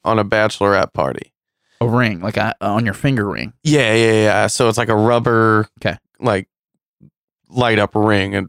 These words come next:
Speaker 1: lights up a bunch of different colors. It's bumpy on top and everything.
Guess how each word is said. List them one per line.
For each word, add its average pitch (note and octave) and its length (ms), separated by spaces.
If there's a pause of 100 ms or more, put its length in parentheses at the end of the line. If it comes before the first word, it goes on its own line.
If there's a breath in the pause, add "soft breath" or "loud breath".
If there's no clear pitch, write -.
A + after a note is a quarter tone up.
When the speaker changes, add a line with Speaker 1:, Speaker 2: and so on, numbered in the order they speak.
(100)
Speaker 1:
lights G#2+ 300
up G#2+ 200
a G#2 60
bunch G#2+ 220
of G#2 80
different G2+ 280
colors. G2+ 460
It's - 160
bumpy G2 380
on F#2+ 160
top G2 320
and F2+ 80
everything. F#2+ 420